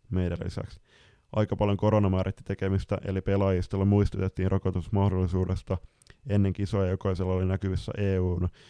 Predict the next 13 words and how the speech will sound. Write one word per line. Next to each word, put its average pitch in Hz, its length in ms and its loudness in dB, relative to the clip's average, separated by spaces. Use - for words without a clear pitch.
rokotussertifikaatti 95 1600 -2
ja 98 240 0
leirille 98 400 0
tultiin 107 360 0
paikalla 98 340 2
vain 110 140 4
testattuna. 90 640 -4
Olipa 123 300 4
rokotuksia 117 520 0
sit 107 180 -4
kuinka 110 280 0
monta 101 240 -2
tahansa. 101 480 0